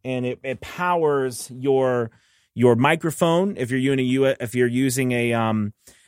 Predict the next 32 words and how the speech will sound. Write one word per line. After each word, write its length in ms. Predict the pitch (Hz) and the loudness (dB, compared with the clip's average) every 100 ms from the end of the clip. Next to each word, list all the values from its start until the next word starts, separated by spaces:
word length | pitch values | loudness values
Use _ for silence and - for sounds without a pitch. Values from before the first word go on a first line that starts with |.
| - | -8
a, 260 | 113 113 110 | -2 -2 0
uh, 60 | |
uh, 880 | 98 92 - 85 78 65 57 - 55 53 - | -2 -4 -6 -8 -8 -10 -12 -16 -18 -18 -16
a, 80 | - | -10
a 240 | 110 113 117 | -6 -4 2
microphone 500 | 120 120 120 139 120 | 2 2 2 2 2
that 160 | 117 | 0
needs, 420 | 123 123 123 110 117 | 0 0 0 -2 -6
um, 480 | 113 107 107 104 - _ _ _ | -6 -4 -4 -6 -8 _ _ _
forty-eight 460 | - 135 127 123 120 | -6 -2 2 2 2
volts, 380 | 110 120 160 131 | 2 0 0 0
right? 160 | 127 | -2
If 120 | 113 | -2
it 40 | 117 | -4
needs 160 | 117 | -6
phantom 300 | - 120 123 | -6 -4 -4
power, 480 | 123 135 135 170 196 - | -2 0 0 -2 -4 -10
it's 160 | - | -6
like 160 | 113 95 | -6 -2
this 200 | 127 131 | -4 0
right 140 | 120 | 0
here. 260 | 131 147 202 _ - - _ | 2 2 0 _ -20 -20 _
And, 420 | - 135 131 123 139 | -2 0 2 2 4
uh, 320 | 127 123 127 | 4 4 2
it's 200 | 131 135 | 0 -2
really 380 | 131 127 202 220 | -2 0 2 2
cool 260 | 180 208 190 | 2 2 4
device 460 | 170 190 175 151 | 4 4 4 2
because 340 | - 131 147 127 | -2 -2 0 0
you 80 | 147 | -4
can 140 | 151 | -4
actually 560 | 151 147 - 147 135 | -4 -4 0 2 2